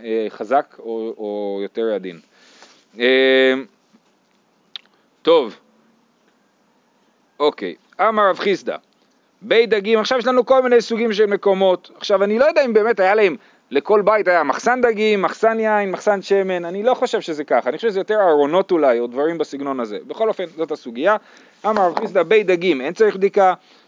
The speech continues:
והתניא, צריכים בדיקה, לא קשיא, אבי רב רבי, אבי זוטרי." כן, יש לך מחסן או ארון של דגים גדולים,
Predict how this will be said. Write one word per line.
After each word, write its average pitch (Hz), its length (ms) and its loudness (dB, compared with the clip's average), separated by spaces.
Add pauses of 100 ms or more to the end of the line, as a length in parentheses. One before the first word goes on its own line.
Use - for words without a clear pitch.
(280)
והתניא, 139 600 0
צריכים 135 300 -4
בדיקה, 123 420 2 (360)
לא 113 160 -6
קשיא, 226 520 2
אבי 220 160 2
רב 254 220 4 (140)
רבי, 214 340 4
אבי 196 160 4
זוטרי." 147 560 0 (240)
כן, 202 200 4
יש 214 180 0
לך 202 60 0
מחסן 175 600 2
או 131 200 0
ארון 180 340 4
של 151 160 -4
דגים 143 460 2
גדולים, 131 600 2